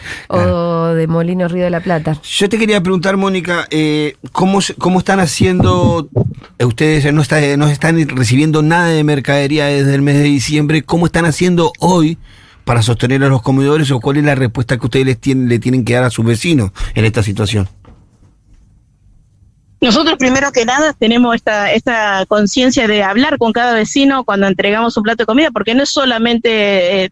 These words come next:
Speaker 3: dar el plato y ya está, sino también decir de dónde viene ese plato de comida, cómo hacemos para gestionarlo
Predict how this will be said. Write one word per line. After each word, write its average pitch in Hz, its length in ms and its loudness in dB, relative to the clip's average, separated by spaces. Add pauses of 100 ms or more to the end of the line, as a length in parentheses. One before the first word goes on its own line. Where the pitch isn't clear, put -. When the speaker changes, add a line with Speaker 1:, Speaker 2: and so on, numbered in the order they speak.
(120)
Speaker 3:
dar 226 160 -4
el 226 80 0
plato 233 260 -2
y 214 40 2
ya 208 100 -2
está, 254 220 -2
sino 233 340 0
también 226 380 0 (320)
decir 240 260 0
de 247 120 2
dónde 269 280 0
viene 214 320 0
ese - 180 -6
plato 196 220 -2
de 196 80 0
comida, 240 380 0
cómo 226 180 -2
hacemos 220 280 -2
para 196 180 -4
gestionarlo 214 640 -2